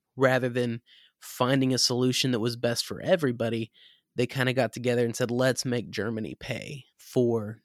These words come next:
this war that they got involved in." And those actions would, would set the stage for World War Two and then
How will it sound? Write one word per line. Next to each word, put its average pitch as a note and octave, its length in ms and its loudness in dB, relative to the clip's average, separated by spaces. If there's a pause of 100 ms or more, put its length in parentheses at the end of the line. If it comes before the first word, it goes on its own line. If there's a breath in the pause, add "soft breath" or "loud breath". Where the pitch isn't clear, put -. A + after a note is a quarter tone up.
(100)
this B2+ 200 -4
war B2 200 2
that A2 100 -2
they G#2+ 100 -2
got G#2 200 -6
involved C3+ 380 0
in." - 220 -12 (360)
And C3+ 140 0
those C#3 220 6
actions A#2+ 400 0
would, A2+ 240 -4 (160)
would A#2 180 -2
set A#2+ 220 0
the - 80 -10
stage A2+ 400 -2
for A2+ 240 -2 (360 loud breath)
World C3+ 220 4
War A#2+ 160 4
Two B2+ 400 2
and A#2+ 100 0
then A2+ 300 -2